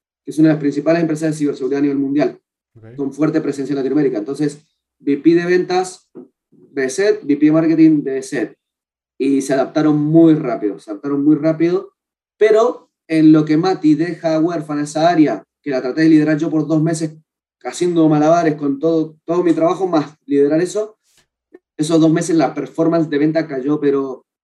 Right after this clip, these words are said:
Speaker 1: cayó al precipicio,
Speaker 2: Sí.
Speaker 1: porque no había nadie corriendo, muy startup sick, que todavía no terminaba de construir el equipo total, se van las cabezas y el cuerpo queda sin dirección en el área.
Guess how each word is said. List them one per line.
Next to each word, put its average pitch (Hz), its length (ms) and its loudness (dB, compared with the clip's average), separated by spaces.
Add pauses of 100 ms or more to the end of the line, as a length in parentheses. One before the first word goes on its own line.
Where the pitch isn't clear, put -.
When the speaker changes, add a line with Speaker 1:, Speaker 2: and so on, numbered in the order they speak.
(760)
Speaker 1:
cayó 135 260 0
al 160 160 4
precipicio, 151 680 -2 (100)
Speaker 2:
Sí. - 180 -20 (100)
Speaker 1:
porque 131 240 -6
no 147 160 4
había 131 260 -2
nadie 127 300 -6
corriendo, 139 400 -2
muy 160 260 4
startup 156 400 -2
sick, - 300 -8
que 151 80 -2
todavía 135 200 -2
no 151 140 4
terminaba 147 280 2
de 156 40 0
construir 151 320 -2
el 151 80 4
equipo 151 240 -2
total, 165 400 -2 (1000)
se - 200 -4
van 330 180 4
las 370 160 2
cabezas 349 760 -4
y 151 100 0
el 139 120 -2
cuerpo 156 300 0
queda 156 160 2
sin 147 200 0
dirección 139 520 -4 (460)
en 120 280 0
el 113 100 -4
área. 107 280 -2